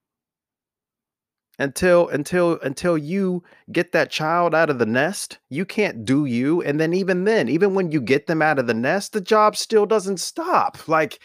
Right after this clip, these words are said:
that's what I'm <laughs> saying. Like, come on, man. Ah, my goodness. <sighs> All you can do is just pray, you know? Just pray and hope for the best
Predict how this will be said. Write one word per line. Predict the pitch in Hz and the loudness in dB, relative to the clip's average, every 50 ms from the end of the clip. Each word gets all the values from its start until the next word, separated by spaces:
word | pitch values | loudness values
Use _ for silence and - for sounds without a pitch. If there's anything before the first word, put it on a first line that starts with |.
| - - - _ _ _ - - _ _ _ _ _ _ _ | -20 -20 -20 _ _ _ -20 -20 _ _ _ _ _ _ _
that's | - 233 240 226 - 214 | -2 -2 -2 0 0 2
what | 226 214 | 2 2
I'm | 202 185 | 2 2
<laughs> | |
saying. | - - 175 143 139 147 - - - - - - - - | 0 -2 0 2 2 2 2 0 -2 -8 -20 -20 -18 -12
Like, | - - - - 208 - - - - - - - | -10 -6 -4 -4 -6 -6 -10 -20 -20 -20 -14 -8
come | - 208 202 196 | -6 -4 -2 0
on, | 190 180 151 131 113 107 | 0 2 2 0 -2 -4
man. | 104 107 107 110 117 110 101 - _ _ _ _ _ _ _ _ - - | -6 -8 -8 -8 -8 -8 -10 -12 _ _ _ _ _ _ _ _ -14 -10
Ah, | 147 160 160 147 123 107 98 - - | -6 -4 -2 -2 -4 -4 -6 -10 -10
my | 113 113 107 | -8 -8 -8
goodness. | 101 92 135 135 120 107 104 98 - - - _ _ _ _ _ _ _ _ _ _ _ _ _ _ _ _ _ _ _ _ _ _ _ _ _ _ _ _ _ _ _ | -6 -4 -4 -4 -4 -4 -6 -8 -8 -12 -16 _ _ _ _ _ _ _ _ _ _ _ _ _ _ _ _ _ _ _ _ _ _ _ _ _ _ _ _ _ _ _
<sighs> | - - - - - - - - - - - - - - - - | -20 -16 -16 -14 -14 -14 -16 -16 -18 -18 -18 -18 -18 -18 -10 -2
All | - 110 127 | 0 2 4
you | 139 143 | 4 4
can | 143 147 | 4 2
do | 135 139 143 | 4 4 4
is | 139 120 | 4 4
just | 110 117 107 - | 0 -4 -8 -4
pray, | - 143 131 123 117 107 104 101 - _ - | 0 2 2 2 2 0 -2 -6 -10 _ -10
you | 110 104 101 | -8 -6 -4
know? | 104 101 104 104 104 _ _ _ _ _ _ _ _ _ _ _ 82 80 | -4 -4 -6 -8 -10 _ _ _ _ _ _ _ _ _ _ _ -18 -14
Just | 95 104 98 - | -12 -12 -12 -10
pray | - - 127 127 131 131 | -4 0 2 2 4 2
and | 120 107 | 2 0
hope | 101 127 131 127 - - - _ | 0 0 0 0 -2 -4 -12 _
for | _ - 113 | _ -12 -10
the | 98 107 98 | -10 -8 -8
best | 90 107 107 104 101 - - - - _ | -6 -6 -6 -6 -8 -12 -16 -20 -20 _